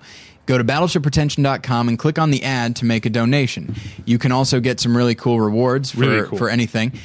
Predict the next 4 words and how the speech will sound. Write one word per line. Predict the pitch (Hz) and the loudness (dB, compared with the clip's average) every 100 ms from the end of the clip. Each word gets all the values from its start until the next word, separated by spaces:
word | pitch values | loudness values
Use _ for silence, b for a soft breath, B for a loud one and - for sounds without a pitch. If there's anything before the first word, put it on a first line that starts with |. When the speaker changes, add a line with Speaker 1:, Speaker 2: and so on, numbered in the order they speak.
| 104 95 | -18 -6
Speaker 1:
Uh, | 113 117 110 107 104 104 - - - - - | -2 0 0 0 -2 -4 -10 -16 -16 -18 -4
t-shirts, | 151 156 - 156 156 135 | 0 0 2 0 0 -4
buttons, | 117 139 135 139 147 - - B B | -2 -2 0 -2 -2 -4 -10 B B
stickers. | - - 170 143 117 139 143 | -6 0 0 2 0 0 -4